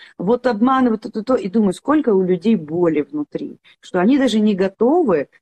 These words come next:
разобраться в какой-то системе, даже хотя бы разобраться. Ты просто посмотри м-, маркетинг, да, как это распределяется, какой механизм действует. Твоя задача, ты пришёл, позвонил человеку, который стоит в центре, э, этой доски,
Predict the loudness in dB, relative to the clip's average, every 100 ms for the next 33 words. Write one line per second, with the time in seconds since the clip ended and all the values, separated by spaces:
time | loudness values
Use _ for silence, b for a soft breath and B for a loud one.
0 | -6 -4 -2 -2 0 -2 -4 -6 -4 -2
1 | -2 -2 -8 -14 -4 0 2 0 -2 -4
2 | -2 -2 -2 0 0 0 -2 0 0 -2
3 | -6 -8 -4 -4 -4 -6 -4 -2 -2 2
4 | 2 0 B B _ -4 -4 0 0 -2
5 | 0 -2 -2 -6 -4 -4 -2 -2 -2 -4
6 | -6 -10 -8 -4 -2 0 -2 -6 -8 -2
7 | 2 2 0 -2 -2 -4 -6 -4 -6 -8
8 | -6 -2 0 0 0 -2 -4 -4 -4 -4
9 | -2 0 0 B B B -4 0 2 2
10 | 0 0 0 2 0 -2 -6 -2 -2 -2
11 | -2 -2 -2 -6 -2 -2 0 -2 -4 B
12 | B -8 -4 -4 -4 -2 -2 0 0 -2
13 | -6 -2 0 0